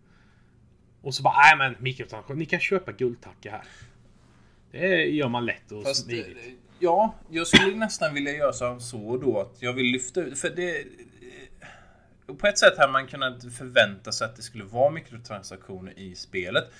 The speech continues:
Speaker 2: Jag förstår precis vad du menar, men då skulle jag vilja säga att då lyfter vi ut det och säger att inte Red Dead mikrotransaktioner, utan mikrotransaktioner överlag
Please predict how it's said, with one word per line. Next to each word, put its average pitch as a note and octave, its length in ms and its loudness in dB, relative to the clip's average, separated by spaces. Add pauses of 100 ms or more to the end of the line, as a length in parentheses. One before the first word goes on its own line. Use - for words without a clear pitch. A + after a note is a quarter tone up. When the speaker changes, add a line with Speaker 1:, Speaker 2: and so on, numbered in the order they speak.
(160)
Speaker 2:
Jag A#2+ 100 -8
förstår - 140 2
precis A#2 280 -2
vad G#2+ 120 -8
du G#2 60 -10
menar, G2+ 440 0 (240)
men A#2+ 140 -6
då C#3+ 120 0
skulle F3 300 4
jag F3 60 10
vilja B2 200 4
säga A#2+ 200 6
att G2 60 -8
då A2 100 -2
lyfter B2 380 -2
vi D#3+ 180 4
ut C3+ 300 -2
det G2 260 4
och A2 100 -10
säger G2 300 4
att - 160 -12
inte D3 280 -6
Red B2 440 6
Dead F#3+ 200 0
mikrotransaktioner, G2 920 -10
utan F#2 180 -14 (100)
mikrotransaktioner G#2+ 1300 -6
överlag F#2+ 880 -8